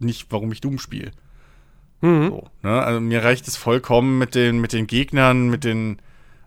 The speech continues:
Speaker 1: ähm, dass jetzt auch die Gegner einfach ein bisschen sich abwechslungsreicher anfühlen als im Vorgänger. So. Also früher so anfangen, ich weiß nicht, ob in Doom zweitausendsechzehn irgendwann auch die, die Gegner dann mit ihren Schwachstellen und, und irgendwie keine Ahnung was kam und so weiter.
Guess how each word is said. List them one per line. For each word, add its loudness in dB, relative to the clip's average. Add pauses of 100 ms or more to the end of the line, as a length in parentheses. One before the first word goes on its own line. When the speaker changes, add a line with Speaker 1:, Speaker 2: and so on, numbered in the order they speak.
Speaker 1:
ähm, 0
dass -2
jetzt -6
auch -2
die -14
Gegner -2
einfach -2
ein -20
bisschen -4 (720)
sich -14
abwechslungsreicher 0
anfühlen -2
als -4
im -10
Vorgänger. -4 (220)
So. -4 (140)
Also -4
früher 8
so 2
anfangen, 0
ich -6
weiß 4
nicht, 2
ob -2
in 0 (280)
Doom 0
zweitausendsechzehn 4
irgendwann 0
auch 6
die, -2 (400)
die -8
Gegner 2
dann 4
mit -4
ihren -2
Schwachstellen -2
und, -8
und -8
irgendwie -6
keine 0
Ahnung 0
was -2
kam 2
und -4
so -6
weiter. 0